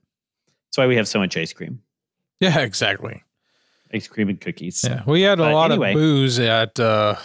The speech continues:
Speaker 1: Oh, so much
Speaker 2: <laughs> at
Speaker 1: booze.
Speaker 2: Amazon. <laughs> So
Speaker 1: We have more booze here.
Speaker 2: Do you
Speaker 1: More.
Speaker 2: really?
Speaker 1: Oh my gosh,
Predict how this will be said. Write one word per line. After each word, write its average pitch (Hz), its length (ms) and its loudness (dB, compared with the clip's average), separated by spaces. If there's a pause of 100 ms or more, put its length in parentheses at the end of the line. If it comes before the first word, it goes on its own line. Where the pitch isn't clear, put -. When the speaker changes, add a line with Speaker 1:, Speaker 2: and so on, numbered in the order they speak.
(140)
Speaker 1:
Oh, 82 240 -4 (360)
so - 200 -4
much - 220 -2
Speaker 2:
<laughs> - 0 -
at 131 100 -4
Speaker 1:
booze. 76 120 -4
Speaker 2:
Amazon. 123 600 0
<laughs> 127 100 -4
So - 280 -6 (720)
Speaker 1:
We 123 60 2
have 120 100 2
more 120 220 2
booze 95 320 -2
here. 101 240 0 (180)
Speaker 2:
Do 180 100 0
you 214 200 2
Speaker 1:
More. 151 80 2
Speaker 2:
really? 156 360 0 (240)
Speaker 1:
Oh 143 140 2
my 95 120 -2
gosh, 95 380 -4